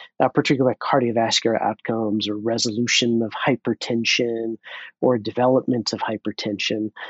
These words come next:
Uh, and then for other outcomes that might affect quality of life, they accepted, uh, studies that,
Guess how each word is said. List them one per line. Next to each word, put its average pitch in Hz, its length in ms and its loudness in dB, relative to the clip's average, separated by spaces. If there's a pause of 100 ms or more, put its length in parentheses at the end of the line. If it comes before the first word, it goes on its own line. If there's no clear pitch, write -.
(180)
Uh, 139 300 6
and 156 120 6
then 160 120 6
for 156 320 2
other 165 220 6
outcomes 151 440 2
that 131 160 -2
might 135 220 -2
affect 123 300 -4
quality 120 320 -2
of 113 100 -6
life, 123 340 0
they 117 380 0
accepted, 117 680 0
uh, 113 140 -2
studies 110 600 -2
that, 110 220 -2